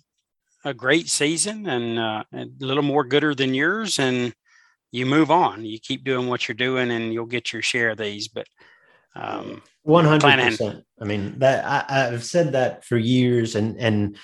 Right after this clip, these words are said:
Speaker 2: been involved in this, you know, on the winning side and on the losing side multiple times.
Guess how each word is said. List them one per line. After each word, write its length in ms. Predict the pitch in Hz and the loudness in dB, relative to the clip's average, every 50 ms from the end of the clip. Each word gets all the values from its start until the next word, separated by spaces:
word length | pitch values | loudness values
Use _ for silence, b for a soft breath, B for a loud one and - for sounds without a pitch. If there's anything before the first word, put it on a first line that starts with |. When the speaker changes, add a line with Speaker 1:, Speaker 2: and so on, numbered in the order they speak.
| B B - | B B 2
Speaker 2:
been 160 | 135 160 165 | 6 6 8
involved 720 | 170 160 139 131 117 120 120 127 139 135 135 127 117 120 | 8 8 6 6 6 6 6 8 6 6 4 4 0 -2
in 160 | 120 120 117 | -4 -4 -4
this, 400 | 117 117 117 110 110 - - - | -4 -4 -4 -4 -6 -8 -6 -4
you 40 | 113 | 0
know, 360 | 107 104 104 98 98 104 123 165 - | 0 2 2 0 -2 -6 -8 -10 -4
on 100 | 120 120 | 0 2
the 60 | 113 110 | 4 6
winning 260 | 120 185 214 190 180 | 8 8 8 8 8
side 320 | - - 175 165 160 151 | 6 4 4 4 2 2
and 140 | 151 139 139 | 0 0 -2
on 80 | 135 123 | -2 -2
the 60 | 120 | -2
losing 320 | 131 147 135 127 127 113 | -2 -2 -2 -4 -6 -6
side 320 | - - 113 107 98 101 - _ _ - | -2 -2 0 0 -2 -4 -10 _ _ -2
multiple 480 | 170 196 220 202 - - - - 120 | 2 4 4 4 4 2 -2 -2 -2
times. 480 | - 151 135 110 104 - 117 117 - | 0 2 2 2 0 -2 -6 -10 -14